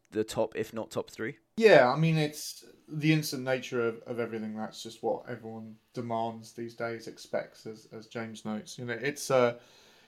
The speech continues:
Speaker 2: it's a case of, we like to talk about it as kind of fraud,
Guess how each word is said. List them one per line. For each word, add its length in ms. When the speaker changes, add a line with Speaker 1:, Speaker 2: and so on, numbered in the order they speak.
Speaker 2:
it's 220
a 60
case 300
of, 60
we 160
like 200
to 100
talk 160
about 240
it 100
as 300
kind 180
of 120
fraud, 440